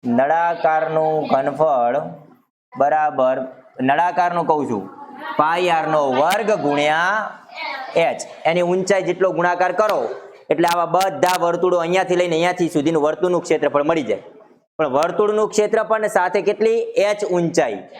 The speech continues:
એટલે એને ઘનફળ કહેવાય છે. પણ આ કોનું ઘનફળ?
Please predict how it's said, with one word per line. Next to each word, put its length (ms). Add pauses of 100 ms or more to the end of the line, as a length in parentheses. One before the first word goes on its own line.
(120)
એટલે 240
એને 180
ઘનફળ 420
કહેવાય 520 (320)
છે. 160 (320)
પણ 100
આ 100
કોનું 260
ઘનફળ? 400